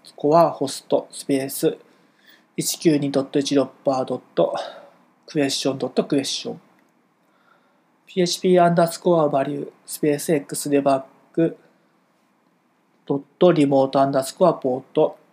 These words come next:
スペース九ゼロゼロゼロ。リモートホストとリモートポートはそれぞれ開発に使っているホストと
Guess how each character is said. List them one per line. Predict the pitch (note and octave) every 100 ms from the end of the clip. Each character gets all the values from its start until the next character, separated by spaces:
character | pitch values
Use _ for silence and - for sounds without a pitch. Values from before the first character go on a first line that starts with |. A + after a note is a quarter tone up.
| _ _ _
ス | -
ペ | - C#3
ー | C#3
ス | - E3+ - - _ _ _ _
九 | - D3 C#3 C#3 C#3
ゼ | C#3+
ロ | C3+
ゼ | B2
ロ | B2
ゼ | B2
ロ。 | A#2+ - _ _ _ _ _ _ _ _ _ _ _ _ _ _ _ _
リ | F3
モ | E3+ A3
ー |
ト | A3+ G#3+
ホ | A#3
ス | -
ト | D3
と | - D3 - - - - - _ -
リ |
モ | D#3+ D#3+
ー |
ト | D#3+
ポ | D#3+ D3
ー |
ト | C#3 C#3+
は | D3 -
そ | - E3+
れ | E3+
ぞ | D3
れ | C#3
開 | C#3 D3+
発 | D3 D3 D3
に |
使 | C#3+ -
っ | D3
て | - - D3+
い |
る | D3+
ホ | D3+ D#3
ス | -
ト |
と | B2+ D#3 -